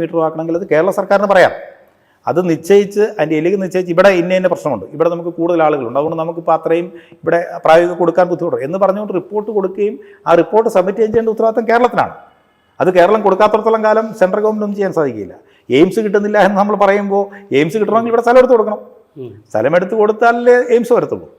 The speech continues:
Speaker 2: ഉം.
Speaker 1: അപ്പോൾ ഇവിടെ നമ്മളൊരു ഫണ്ട് കൊടുത്തു. ഇപ്പം നമ്മൾ ശബരി റെയിൽവേ പാതയുണ്ട്.
Speaker 2: ആ, ഇപ്പൊ എയിംസിന്റെ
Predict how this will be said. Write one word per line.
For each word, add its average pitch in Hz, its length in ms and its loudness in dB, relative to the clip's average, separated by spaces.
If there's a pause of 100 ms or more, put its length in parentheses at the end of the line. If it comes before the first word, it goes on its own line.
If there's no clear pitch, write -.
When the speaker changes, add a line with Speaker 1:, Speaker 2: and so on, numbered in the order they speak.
Speaker 2:
ഉം. 95 100 -18 (380)
Speaker 1:
അപ്പോൾ 156 160 -2
ഇവിടെ 180 220 2
നമ്മളൊരു 220 320 2
ഫണ്ട് 196 240 2
കൊടുത്തു. 135 260 0 (100)
ഇപ്പം 190 180 -4
നമ്മൾ 196 120 -2 (160)
ശബരി 190 280 4
റെയിൽവേ 170 280 4
പാതയുണ്ട്. 113 320 0 (200)
Speaker 2:
ആ, 151 40 -10 (140)
ഇപ്പൊ 127 140 -6 (200)
എയിംസിന്റെ 135 500 -6